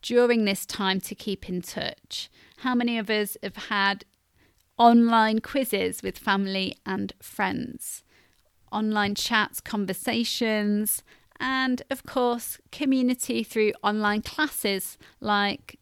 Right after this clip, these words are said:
My Beautifully Balanced Yoga and Zumba? And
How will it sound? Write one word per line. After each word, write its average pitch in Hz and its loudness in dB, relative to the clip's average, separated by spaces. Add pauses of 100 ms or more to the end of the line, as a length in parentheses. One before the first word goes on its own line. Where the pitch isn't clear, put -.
(120)
My 208 0
Beautifully 208 -4
Balanced 190 -2 (100)
Yoga 180 -2
and 185 -2
Zumba? 190 -4 (960)
And 226 0